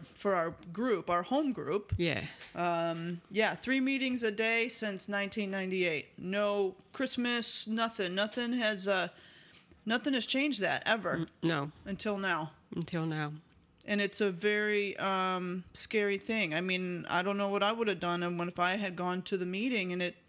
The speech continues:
Speaker 1: it just wasn't there. Like, if it was closed down or, or what, now we didn't have a meeting hall back then like we do now, but,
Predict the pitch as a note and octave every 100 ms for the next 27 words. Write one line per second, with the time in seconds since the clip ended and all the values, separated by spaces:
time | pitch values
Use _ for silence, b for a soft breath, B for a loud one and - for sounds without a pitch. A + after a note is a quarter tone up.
0 | - F3+ - F3 F#3+ F3 D#3 D3+ D#3+ G#3
1 | F#3 D#3 - _ - D#3 - F3 F3+ -
2 | E3 - - - F3 E3 E3+ E3 E3 E3+
3 | E3 C#3 C3+ B B B B B B -
4 | E3 E3 E3+ F3 F#3+ A3+ G3 E3 F#3+ C#4+
5 | A#3 D#3 C#3+ C#3 D3 C#3+ - D3 F3+ G3
6 | D#3 D3+ D3+ D3 C#3+ C#3 D#3+ F3+ D3+